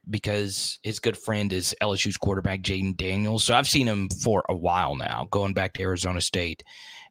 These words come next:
And he is so good. Like, he is so good at football. Now, is he gonna have the spike weeks every week? No, because Shanahan's offense has so many different weapons.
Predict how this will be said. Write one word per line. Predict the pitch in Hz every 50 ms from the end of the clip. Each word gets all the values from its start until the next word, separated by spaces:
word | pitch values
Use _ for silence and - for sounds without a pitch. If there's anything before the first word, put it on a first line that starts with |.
| _ _
And | - 117 117 113 113 110 110 107 107 104 104 101 101 101 95 - -
he | - 110 117 131 135 139 123
is | 113 107 -
so | - - 110 104 104
good. | 90 98 85 71 65 - - - _ -
Like, | 104 107 101 -
he | - 135 131 127
is | 117 107
so | - - - - - 123 113 113 113
good | 101 110 104
at | 98 -
football. | - 110 101 - - - - - - - - - - - - - _ -
Now, | 123 147 160 123 - - - _ _ _ _ _ _ _ _ -
is | 113 117
he | 139
gonna | 139 139 131
have | 123 127 120
the | 113 110
spike | - - - 113 131 135 - -
weeks | 135 127 - -
every | 131 117 123 123
week? | 123 135 139 135 - -
No, | 127 127 123 117
because | 120 117 - 113 107 101 98 - - - - _ -
Shanahan's | - - 123 120 117 113 117 113 107 104 104
offense | 104 107 104 - 107 98 92 -
has | 104 98 -
so | - 107 101
many | 101 98 98
different | 92 95 - - 90 87 90
weapons. | 98 101 104 - 135 131 139 139 131 - -